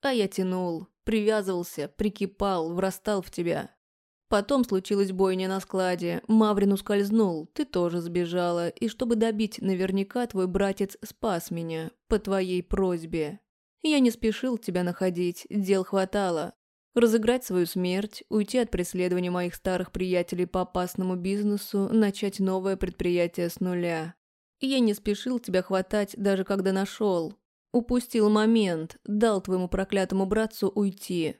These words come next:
Мог накрыть вас двоих, взять оптом, но до последнего откладывал.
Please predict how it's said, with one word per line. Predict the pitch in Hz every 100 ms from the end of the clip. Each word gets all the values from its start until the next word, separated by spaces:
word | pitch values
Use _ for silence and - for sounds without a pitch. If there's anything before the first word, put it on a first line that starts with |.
| _
Мог | - 233 226
накрыть | 214 214 226 220
вас | 190 190
двоих, | 180 202 214 208 151 -
взять | 185 185 185 -
оптом, | - 214 - - 160 160 _
но | - 220
до | 220
последнего | 202 196 - 190 175 175 175
откладывал. | 170 185 180 175 165 160 -